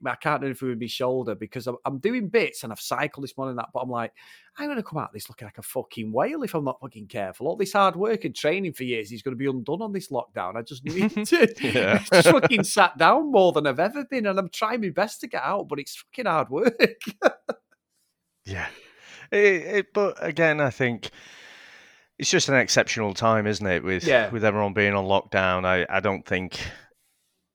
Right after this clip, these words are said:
Speaker 2: any of us, you know, people listening out there, don't,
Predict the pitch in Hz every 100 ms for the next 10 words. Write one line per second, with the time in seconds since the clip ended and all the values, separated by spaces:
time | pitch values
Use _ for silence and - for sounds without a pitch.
0 | _ - 98 104 101 90 90 - - 92
1 | 85 85 85 78 _ _ - 107 95 92
2 | 92 98 90 85 76 87 85 82 127